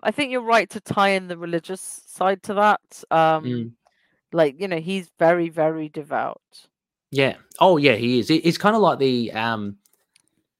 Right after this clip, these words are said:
Speaker 2: I don't know what you got, li-, like, you know, in the, like, the cop movies and stuff, he's the, he's the
Speaker 1: Yeah.
Speaker 2: straight cop. He's the cop
Speaker 1: Yeah.
Speaker 2: that
Speaker 1: Oh,
Speaker 2: does the
Speaker 1: for sure.
Speaker 2: rules
Speaker 1: Yeah, yeah.
Speaker 2: and, you know, he, um, follows everything. He's like the Murtaugh to, to the, is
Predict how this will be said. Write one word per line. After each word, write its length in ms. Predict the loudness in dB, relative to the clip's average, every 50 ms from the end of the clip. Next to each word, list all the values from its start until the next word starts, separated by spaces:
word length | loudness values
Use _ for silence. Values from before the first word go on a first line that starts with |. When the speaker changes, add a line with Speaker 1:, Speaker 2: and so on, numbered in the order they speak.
| _ _ _ _ _ _ _ _ _ _ -20 -14 _ -4
Speaker 2:
I 80 | -2
don't 140 | -2 0 -2
know 100 | -2 -2
what 120 | -4 -4
you 60 | -4 -6
got, 140 | -6 -4
li-, 200 | -4 -4 -4 -4
like, 380 | -4 -2 -2 -2 -2 -4 -10 -14 -14 -12
you 180 | -6 -4 -2
know, 220 | -2 0 0 0 -2
in 120 | -2 -2
the, 280 | -4 -4 -6 -6 -8 -10 -14 -20 -20 -20 -20 -20 -20
like, 180 | -18 -18 -18 -14 -14
the 80 | -14
cop 280 | -12 -10 -10 -10 -8 -6
movies 480 | -4 -2 -2 -2 -2 -4 -6 -8 -6
and 100 | -8 -8
stuff, 220 | -8 -6 -6 -6 -2
he's 160 | -2 -4 -4
the, 60 | -4 -6
he's 160 | -6 -6 -6
the 80 | -4
Speaker 1:
Yeah. 140 | -2 0 2
Speaker 2:
straight 240 | 2 0 0 -4 -8
cop. 320 | -10 -10 -10 -10 -10 _ _ -8
He's 140 | -8 -8 -8
the 40 | -8
cop 140 | -4 2 6
Speaker 1:
Yeah. 160 | 6 6 6
Speaker 2:
that 100 | 4 0 -8 -8 0 2
Speaker 1:
Oh, 60 | 4
Speaker 2:
does 120 | 4 4 2
the 80 | 0
Speaker 1:
for 60 | 2
sure. 60 | 4 6
Speaker 2:
rules 580 | 8 8 8 8 6 6 6 4 4 2 2 2
Speaker 1:
Yeah, 100 | 0 0
yeah. 120 | 0 -2
Speaker 2:
and, 100 | -4 -6 -8 -8
you 120 | -8 -8
know, 220 | -8 -8 -10 -12 -10
he, 320 | -8 -6 -6 -6 -8 -10 _ _ -20 -20 -20 -20 -20 -20 _ _ -12
um, 240 | -10 -10 -10 -10 -10
follows 360 | -8 -8 -6 -4 -6 -6 -6
everything. 580 | -6 -6 -6 -8 -8 -8 -10 -8 -8 -8 -10 -10
He's 200 | -12 -8 -2 -2
like 160 | -2 0 0
the 60 | 0
Murtaugh 600 | 2 2 2 2 2 0 -2 -4 -4 -4 -4 -6 -14 -12
to, 360 | -6 -4 -2 -2 -2 -4 -6 -8 _ _ _ _ -16 -10
to 100 | -10 -10
the, 120 | -8 -10
is 60 | -12